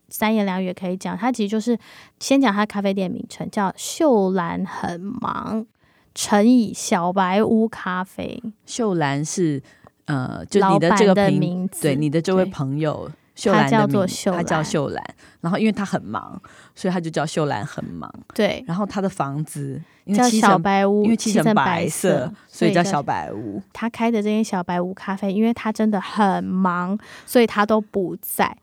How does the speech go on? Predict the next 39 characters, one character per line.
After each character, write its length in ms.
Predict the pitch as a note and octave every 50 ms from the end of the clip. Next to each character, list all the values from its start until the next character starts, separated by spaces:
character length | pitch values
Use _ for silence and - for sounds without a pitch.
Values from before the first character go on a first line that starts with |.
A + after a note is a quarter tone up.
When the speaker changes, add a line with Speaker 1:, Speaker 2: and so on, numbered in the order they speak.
| _ - - _ _
Speaker 1:
所 200 | - - - B3+
以 80 | C4+ A#3
他 220 | - F#3 G#3+ G#3+
就， 420 | A3+ A#3 A3+ A3+ G#3+ G#3 G3 F#3 F#3+
就 260 | - - - A3 G#3
是 160 | G3 G#3+ G#3+
用 340 | G#3 A3 A#3+ A3+ G#3 G3 F#3
了 180 | F#3+ F#3 F#3 -
一 120 | - A#3+
种 400 | - - G#3+ F3 - - - -
方 300 | - - - G#3 G3 G#3
式。 120 | G#3 - F#3+
我 80 | G#3+
先 220 | A3+ G#3+ - F#4+ F#4
讲 140 | F4+ - -
秀 280 | - - - E4+ D4
兰 220 | A3+ G3 F#3+ G3 A3
为 80 | A#3+
什 100 | - G3
么 60 | F#3
很 160 | F3 F3 F#3+ G3+
忙 260 | - - - - -
的 60 | -
原 200 | E3+ D#3 C#3+ -
因 40 | A2+
Speaker 2:
对， 20 |
我 80 | F3 G#3+
很 140 | G#3+ C4+ C#4
想 220 | C#4 B3 G3 -
知 100 | - -
道 100 | A#3 A#3 G#3+
他 100 | B3+ G#3+
为 160 | A#3 A#3+ C#4+
什 160 | G#3 G3 F#3+
么 80 | F3 G#3
很 180 | - - G#3+
忙。 220 | E3 D#3 D#3+ E3+ D#3
Speaker 1:
好 80 | F3+
了。 60 | -